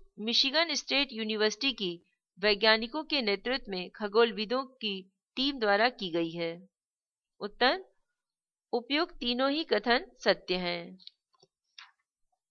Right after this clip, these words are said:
प्रश्न,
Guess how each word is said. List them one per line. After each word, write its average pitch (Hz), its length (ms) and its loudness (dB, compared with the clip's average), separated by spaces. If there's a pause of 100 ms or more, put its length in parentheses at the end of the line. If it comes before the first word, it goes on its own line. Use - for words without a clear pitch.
(2250)
प्रश्न, 247 560 -2